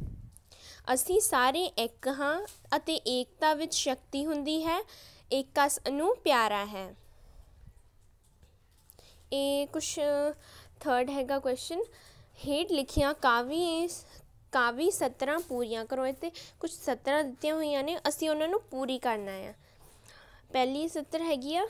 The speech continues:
ਸਤਾ-, ਅ, ਸਤਰਾਂ ਹੈਗੀਆਂ ਨੇ, ਸੱਜੇ ਖੱਬੇ ਦੀ ਗੱਲ ਛੱਡੋ, ਸਿੱਧੇ ਰਸਤੇ ਚੱਲੋ। ਇਹਦਾ, ਇਹਦੇ ਅੱਗੇ ਕੀ ਆਣਾ?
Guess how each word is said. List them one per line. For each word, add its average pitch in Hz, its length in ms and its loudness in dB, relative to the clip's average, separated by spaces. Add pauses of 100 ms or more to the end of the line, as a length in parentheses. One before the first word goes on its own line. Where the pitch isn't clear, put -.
ਸਤਾ-, - 400 -4
ਅ, 269 400 0
ਸਤਰਾਂ 277 420 -2
ਹੈਗੀਆਂ 285 240 -2
ਨੇ, 330 140 -6 (1120)
ਸੱਜੇ 269 480 2
ਖੱਬੇ 269 420 0
ਦੀ 254 200 -4
ਗੱਲ 254 340 2
ਛੱਡੋ, 247 500 0
ਸਿੱਧੇ 302 600 0
ਰਸਤੇ 285 500 0 (340)
ਚੱਲੋ। 233 520 0 (580)
ਇਹਦਾ, 277 340 0 (180)
ਇਹਦੇ 285 240 2
ਅੱਗੇ 294 240 0
ਕੀ 320 200 -2
ਆਣਾ? 311 220 0